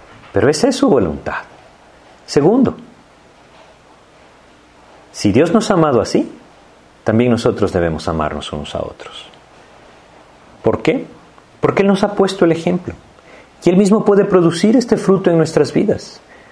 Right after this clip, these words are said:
No hay excusa para decir,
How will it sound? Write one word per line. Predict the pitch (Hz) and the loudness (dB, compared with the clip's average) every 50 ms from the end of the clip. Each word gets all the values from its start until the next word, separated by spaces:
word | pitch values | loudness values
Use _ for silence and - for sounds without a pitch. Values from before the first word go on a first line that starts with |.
| - _ - | -20 _ -2
No | 113 139 | 0 2
hay | 175 185 190 | 2 2 2
excusa | 196 190 - - - 160 160 151 - - 76 73 - - - - - - - _ - - _ - | 0 0 -2 -4 0 0 0 0 -2 -6 -8 -8 -8 -18 -20 -20 -20 -20 -20 _ -20 -20 _ -2
para | 104 101 98 | 0 0 2
decir, | 90 87 - - 143 160 277 - | 0 -2 -2 0 0 0 0 -2